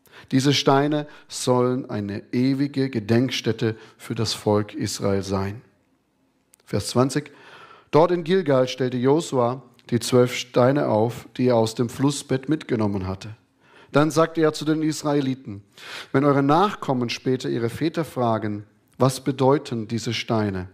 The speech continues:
dann könnt ihr ihnen antworten, ‚An diesem Ort haben die Israeliten den Jordan trockenen Fußes durchquert,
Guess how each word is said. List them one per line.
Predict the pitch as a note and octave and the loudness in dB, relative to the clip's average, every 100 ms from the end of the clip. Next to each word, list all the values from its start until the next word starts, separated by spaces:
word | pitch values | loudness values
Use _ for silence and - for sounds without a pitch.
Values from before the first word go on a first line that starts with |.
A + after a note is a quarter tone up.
| _ _ - | _ _ 0
dann | B2 | 0
könnt | - D3+ D#3+ | 2 2 2
ihr | D#3+ | 0
ihnen | D3+ C#3+ | 0 0
antworten, | C#3+ D3 D3 B2+ B2 B2 - - - - | 2 0 2 2 2 -2 -10 -18 -18 -2
‚An | C3+ | 0
diesem | D#3 D#3 E3 | 0 -2 -4
Ort | E3 D#3+ F3+ F#3+ - - - - | 2 4 4 2 -6 -18 -20 -2
haben | C#3 C#3 C3+ | 0 0 -2
die | C#3+ | -4
Israeliten | B2 - B2+ B2 D#3 D#3+ C#3+ B2 | -4 -2 -2 0 -2 -2 -6 -2
den | A#2+ | -2
Jordan | A2 B2+ D3 D3 C#3+ C#3+ D3 - _ - | 2 6 6 4 2 0 -6 -12 _ -10
trockenen | - C#3 - C#3 C3+ C#3 | 0 0 0 -2 0 -4
Fußes | - - C3 A#2+ - A#2 - - - _ | -8 -4 -2 -2 -4 -6 -8 -14 -20 _
durchquert, | - A2 - G#2+ G2 G2+ - | -8 -8 -4 -2 -2 -4 -14